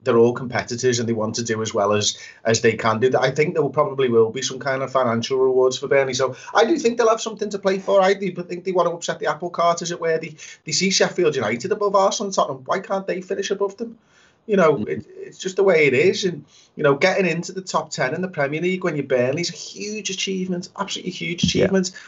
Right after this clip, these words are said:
Speaker 1: Don't want them to have it, though. Let's take the three points. They're ours.
Speaker 2: Yeah, it gives, gives a fuck about Burnley and what, what they want to achieve. Fully not asked. Um, <laughs> Dad, do you think one more game of rotation here with the, uh, Arsenal game looming in midweek and the aim maybe to get your first eleven really ready to the best of your ability?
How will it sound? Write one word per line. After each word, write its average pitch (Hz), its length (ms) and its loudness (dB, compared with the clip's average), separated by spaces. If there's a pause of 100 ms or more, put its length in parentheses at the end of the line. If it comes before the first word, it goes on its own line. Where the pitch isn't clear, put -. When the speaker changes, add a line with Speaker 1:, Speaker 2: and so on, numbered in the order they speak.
(140)
Speaker 1:
Don't 196 120 2
want 175 120 0
them 156 80 -6
to 156 80 -4
have 139 160 2
it, 135 80 -4
though. 156 100 0
Let's 147 200 -2
take 147 100 -6
the 147 80 -6
three 147 180 -10
points. 139 300 -2
They're 127 180 4
ours. 135 380 2 (760)
Speaker 2:
Yeah, 151 180 2
it 113 120 0
gives, 113 480 0
gives - 160 2
a 117 60 -6
fuck 98 220 -2
about 110 200 2
Burnley 107 380 4
and 107 200 4
what, 104 200 2
what 104 120 -8
they 98 140 -2
want 120 140 2
to 135 80 4
achieve. 123 340 0
Fully 123 300 2
not 101 180 0
asked. 113 400 0 (240)
Um, 151 580 6 (440)
<laughs> - 180 -8
Dad, 165 120 -2 (220)
do 202 80 4 (120)
you 196 60 -12
think 208 180 -2
one 214 160 4
more 214 140 4
game 202 220 2
of 196 60 -4
rotation 190 960 -4
here 185 480 4
with 156 240 -4
the, 151 240 4
uh, 139 60 2
Arsenal 147 380 0
game 147 280 -2
looming 147 320 0
in 143 120 -2
midweek 139 500 0
and 131 160 0
the 131 80 6
aim 127 160 4
maybe 127 260 4
to - 120 -12
get 120 240 0
your 131 100 -4
first 123 380 0
eleven 117 640 -2
really 113 400 0
ready 113 380 -2
to 98 180 -10
the 107 80 -8
best 107 240 -4
of 107 80 -6
your 104 80 -2
ability? 101 480 -4